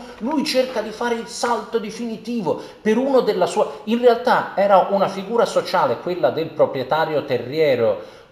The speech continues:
di servi della gleba, in via di, di sfacimento, perché un'economia che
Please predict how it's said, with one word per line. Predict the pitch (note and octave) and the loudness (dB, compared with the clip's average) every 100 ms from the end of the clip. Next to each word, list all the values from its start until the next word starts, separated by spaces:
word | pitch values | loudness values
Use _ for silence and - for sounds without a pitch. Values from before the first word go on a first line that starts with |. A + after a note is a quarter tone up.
| B2 | -16
di | A#2+ | -10
servi | C3+ F3 E3+ D#3+ | 2 4 4 4
della | C#3 C3 B2+ | 2 4 2
gleba, | C#3+ B2+ G2 G2 G2 G2 - | 2 2 2 -2 -6 -8 -10
in | G3+ A#3+ A#3 D#3 | -4 -2 -2 -2
via | G3 A3+ F#3 A#2+ | 2 4 4 0
di, | D3+ F3+ D#3 - - | -8 -8 -10 -14 -16
di | B2 | -14
sfacimento, | B2 - - C#3 D3 E3+ B2+ G#2 A2 | -6 -2 -2 0 0 0 -2 -6 -8
perché | - D#3+ | -8 -6
un'economia | F3+ E3 D#3 D3+ G3 G3+ | -4 -2 0 0 0 -2
che | - B2 | -2 -4